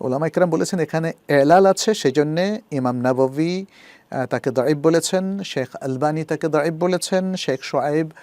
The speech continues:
আল আরনাউত, আহ, সহ অত্যন্ত বিজ্ঞ প্রাজ্ঞ ওলামা ইকরাম এই হাদিসটিকে দঈফ বলেছেন, যেটি তিরমিজির মধ্যে এসেছে। এছাড়া আরেকটা হাদিস আছে,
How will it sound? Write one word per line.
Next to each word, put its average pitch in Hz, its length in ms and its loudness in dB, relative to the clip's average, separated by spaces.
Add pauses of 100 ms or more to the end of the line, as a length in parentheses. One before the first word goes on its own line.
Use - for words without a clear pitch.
(260)
আল 139 220 -2
আরনাউত, 143 680 0 (520)
আহ, 127 280 -6
সহ 135 440 -4 (300)
অত্যন্ত 165 440 -6
বিজ্ঞ 131 440 -2
প্রাজ্ঞ 127 460 0 (320)
ওলামা 139 320 0
ইকরাম 131 460 -2 (100)
এই 160 140 2
হাদিসটিকে 127 540 -4
দঈফ 120 240 -2
বলেছেন, 123 400 -4
যেটি 117 400 -6 (380)
তিরমিজির 117 400 -2
মধ্যে 110 340 -6
এসেছে। - 360 -8 (540)
এছাড়া 214 300 2
আরেকটা 196 360 0
হাদিস 156 300 -2
আছে, 165 320 -4